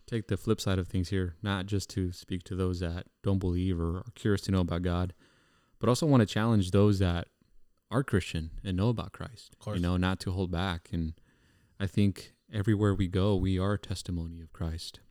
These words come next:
Speaker 1: you know, with our behavior and the way we, we communicate.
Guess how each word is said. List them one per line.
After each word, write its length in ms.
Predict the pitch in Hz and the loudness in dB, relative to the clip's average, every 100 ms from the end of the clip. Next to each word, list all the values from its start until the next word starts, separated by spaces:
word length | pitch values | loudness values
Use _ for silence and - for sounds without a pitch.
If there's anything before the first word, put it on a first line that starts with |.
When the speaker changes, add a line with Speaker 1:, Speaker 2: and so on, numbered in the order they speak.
| - | -16
Speaker 1:
you 80 | 90 | -10
know, 220 | 85 87 127 | -4 -6 -4
with 200 | 95 - | -6 -4
our 100 | 87 | -2
behavior 600 | 87 87 95 92 90 85 | -2 2 2 4 2 2
and 120 | 82 | 0
the 60 | 82 | 2
way 200 | 92 90 | 2 2
we, 380 | 87 85 85 - 95 | 0 -2 -4 -10 -20
we 60 | |
communicate. 760 | - 82 90 101 92 90 80 | -8 -2 2 2 2 -6 -8